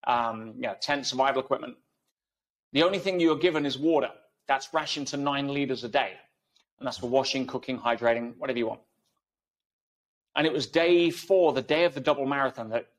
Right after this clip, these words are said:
everyone kind of fears in a way, that I woke up with food poisoning. So I tried to save water by not overhydrating my food the night before. I, I was, I was in a mess. I was purging out of both ends. Uh, I,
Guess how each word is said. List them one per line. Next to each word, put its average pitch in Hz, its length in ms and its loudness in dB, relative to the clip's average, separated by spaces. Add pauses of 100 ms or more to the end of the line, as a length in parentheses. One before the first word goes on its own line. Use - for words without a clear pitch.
(280)
everyone 160 240 -4
kind 143 180 -2
of - 60 -8
fears 131 480 0 (160)
in 120 100 -2
a 117 60 2
way, 107 220 -2 (1600)
that 143 340 4
I 135 60 4
woke 156 260 2
up 156 80 -2
with 139 100 -6
food 190 240 2
poisoning. 143 480 0 (840)
So - 120 -8
I - 20 -6
tried 143 220 -2
to 113 60 -14
save 135 320 0
water 139 220 2
by 131 140 -2
not 127 240 -4 (320)
overhydrating 127 520 0
my 117 140 -4
food 143 280 -4
the 131 60 -6
night 110 180 -6
before. 139 680 2 (280)
I, 110 280 -16
I - 20 -6
was, 113 280 -8
I 139 60 -4
was 131 80 -4
in 139 80 -4
a 131 60 -4
mess. 107 400 -6 (560)
I - 40 -8
was - 60 -6
purging 135 460 0
out 123 100 2
of 113 100 -2
both 120 240 2
ends. 123 360 -2 (520)
Uh, 117 80 0
I, 117 420 2